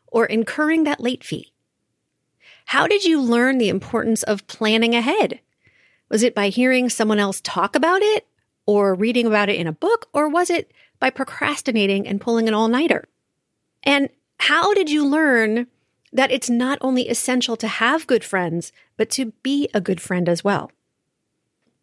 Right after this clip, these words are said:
While it can be difficult to see our kids go through challenging times, the sooner we can introduce the idea that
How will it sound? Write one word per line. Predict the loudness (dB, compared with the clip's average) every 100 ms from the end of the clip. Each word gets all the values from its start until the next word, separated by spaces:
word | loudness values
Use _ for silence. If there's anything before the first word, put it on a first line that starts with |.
| _ _ _
While | 0 0
it | 0
can | 0 2
be | 2
difficult | 0 -2 -2 -2 -2
to | -2
see | -2 0
our | 0
kids | 0 -2 -2
go | 0 0
through | 0 -4
challenging | -4 -2 0 0 0 -4
times, | -2 -2 0 0 0
the | 0
sooner | 0 0 2 4 4
we | 2 2
can | 2 0
introduce | 2 0 2 0 0 -2
the | 0 0
idea | 0 2 2 2 0
that | 0 -2